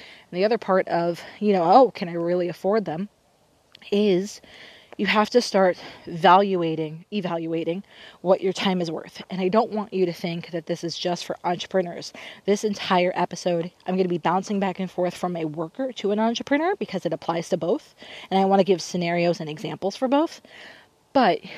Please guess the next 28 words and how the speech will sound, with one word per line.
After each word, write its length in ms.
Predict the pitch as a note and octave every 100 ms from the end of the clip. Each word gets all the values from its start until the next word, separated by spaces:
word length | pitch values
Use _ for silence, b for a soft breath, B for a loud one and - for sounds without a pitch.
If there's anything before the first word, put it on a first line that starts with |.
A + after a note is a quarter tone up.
| B
you 120 | G#3 F#3+
don't 220 | A#3 B3+
have 200 | G#3+ -
to 120 | G#3
be 200 | E3+ G3
an 80 | F#3+
entrepreneur 640 | F#3+ G3 - G#3+ F3+ F4+ B B B
to 100 | -
value 480 | G3+ F#3+ F#3 F#3 F#3+
your 180 | F#3 F3
time. 420 | - E3 - - B B B
So 520 | - A3 G#3 G3+ F3 B B B B -
maybe 560 | G3+ A#3 B3 A#3+ A#3+ -
you 160 | G3 G3+
make, 400 | G3 F#3 - - -
I'm 100 | F3+
gonna 140 | F3+
make 200 | E3+ E3
it 60 | E3
up, 220 | D#3+ - B B B
fifteen 460 | - C4+ - C4 A3+
bucks 240 | F#3+ -
an 100 | G3
hour 240 | F3 F3 E3+
at 140 | -
your 140 | F3 E3
day 180 | E3
job. 320 | E3+ B3 C#4+